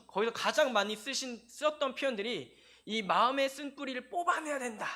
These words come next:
하지만 이 본문은요, 그런 의미로 쓰인 것이 아닙니다.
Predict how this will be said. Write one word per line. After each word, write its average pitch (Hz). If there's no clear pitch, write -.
하지만 247
이 226
본문은요, 202
그런 254
의미로 233
쓰인 226
것이 196
아닙니다. 147